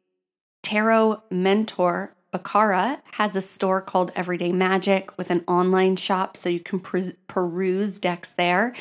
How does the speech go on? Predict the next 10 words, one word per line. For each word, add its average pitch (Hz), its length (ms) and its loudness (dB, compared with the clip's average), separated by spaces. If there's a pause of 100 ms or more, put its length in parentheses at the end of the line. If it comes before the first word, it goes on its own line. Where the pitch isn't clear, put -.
(220)
and 226 100 2
just 226 180 2
see 269 160 0
what 269 140 0
you 277 120 2
really 247 260 0
connect 208 420 -2
to, - 260 -10 (380)
okay? 196 400 -2 (720)
Now, 190 360 0